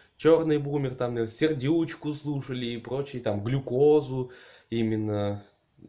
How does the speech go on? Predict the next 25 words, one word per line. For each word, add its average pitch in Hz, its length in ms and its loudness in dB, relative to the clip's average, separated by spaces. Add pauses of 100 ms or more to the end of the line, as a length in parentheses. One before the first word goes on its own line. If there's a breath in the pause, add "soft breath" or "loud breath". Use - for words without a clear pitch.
(200)
именно 104 240 -4
тогда 107 280 0
слушали, 107 240 -6
потому 113 140 2
что - 100 -10
тогда 113 200 0
в 104 60 -8
свое 117 140 -2
время 113 200 0
было 110 240 0
очень 110 360 -2
даже 101 200 -2
популярно. 98 720 -4 (680 soft breath)
Вот, 95 320 -2
"Безумного 110 380 -4
лягушонка" 120 640 -4
и 107 60 2
прочие 123 500 -2
вот 113 160 -6
тогда. 113 340 -2
Тогда 131 400 -2
та 123 180 -2
эпоха — 135 340 0
это 127 140 -6
действительно 123 560 -4